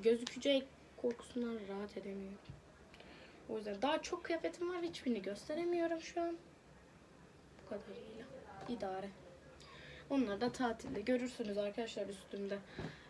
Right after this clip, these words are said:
Yani kombinleyeceğim zaten. Yola giderken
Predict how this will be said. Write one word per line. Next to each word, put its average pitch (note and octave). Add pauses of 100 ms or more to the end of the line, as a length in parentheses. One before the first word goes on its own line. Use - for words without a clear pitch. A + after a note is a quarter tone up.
(120)
Yani G3+
kombinleyeceğim A#3+
zaten. G#3 (300)
Yola A#3+
giderken B3